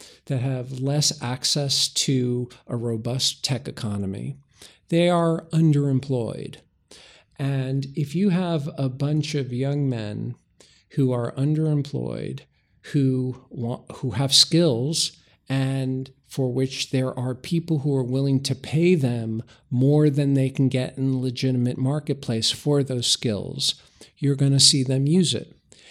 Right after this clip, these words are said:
And that's what's been happening. So much of the cybercrime that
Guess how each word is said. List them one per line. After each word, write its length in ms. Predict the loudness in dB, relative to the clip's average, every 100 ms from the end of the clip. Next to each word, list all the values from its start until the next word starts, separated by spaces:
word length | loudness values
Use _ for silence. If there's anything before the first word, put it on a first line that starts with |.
| -10
And 200 | -2 -2
that's 360 | -2 -2 -2 -2
what's 180 | -2 -2
been 180 | -2 0
happening. 720 | 0 0 -2 -4 -4 -8 -10 -14 -6
So 300 | 0 2 2
much 360 | 2 -2 -2
of 300 | -2 -2 -4
the 120 | -2 0
cybercrime 1040 | 2 2 2 0 -2 -2 -2 -2 -2 -4 -8 -20 _ -8
that 400 | -4 -4 -6 -10